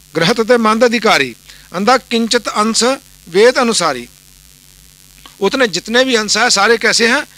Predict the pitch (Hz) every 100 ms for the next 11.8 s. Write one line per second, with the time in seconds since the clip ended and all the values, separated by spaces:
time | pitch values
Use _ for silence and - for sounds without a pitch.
0 | - - 95 - 185 196 196 226 190 170
1 | 180 180 170 226 214 156 - - - -
2 | - 170 202 - 240 220 226 240 226 180
3 | 160 165 226 202 123 104 175 208 220 185
4 | 185 165 117 107 101 - - 143 185 165
5 | 180 180 175 160 147 143 - 139 131 135
6 | 180 165 139 165 185 156 151 185 196 -
7 | 190 151 160 135 127 127 139 160 135 98
8 | - - - - - 170 185 - - 190
9 | 170 - 202 208 180 170 - 185 196 226
10 | 247 - - - - - - 190 220 220
11 | 190 180 202 202 202 190 220 202